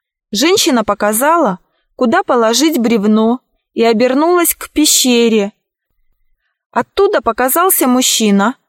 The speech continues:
с обезображенным лицом. Скорее всего, догадался Пашка, он встретился на охоте с каким-нибудь чудовищем.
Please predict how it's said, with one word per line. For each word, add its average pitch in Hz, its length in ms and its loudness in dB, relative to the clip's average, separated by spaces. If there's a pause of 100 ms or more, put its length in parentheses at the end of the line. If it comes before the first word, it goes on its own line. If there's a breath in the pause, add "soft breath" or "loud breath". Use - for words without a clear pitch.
(240)
с - 100 -6
обезображенным 240 920 0
лицом. 220 680 -2 (340)
Скорее 254 560 -2
всего, 302 460 0 (160)
догадался 208 680 -2
Пашка, 196 580 -4 (380)
он 262 220 0
встретился 247 720 -2
на 226 200 2
охоте 240 560 -2 (300)
с - 140 -12
каким-нибудь 254 840 0
чудовищем. 285 960 -2